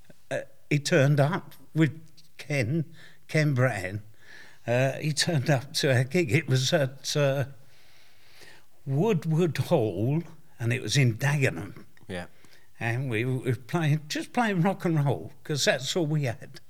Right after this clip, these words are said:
Speaker 2: Yeah.
Speaker 1: in those days. We weren't a harmony band then. We turned into a harmony band later, but,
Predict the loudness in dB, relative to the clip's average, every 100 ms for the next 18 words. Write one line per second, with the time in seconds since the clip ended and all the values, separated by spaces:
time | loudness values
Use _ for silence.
0 | -16 -10 -8 -6 -6 -4 -6 -6 -2 -2
1 | -2 0 2 4 4 4 -2 -14 -18 -18
2 | -18 -18 -18 -4 0 2 4 4 4 0
3 | 0 -2 -2 -4 -6 -4 -2 0 0 2
4 | 4 4 4 0 -4 -4 -2 0 -2 -4
5 | -4 -4 -4 -2 -2 -4 -10 -12 -12 -12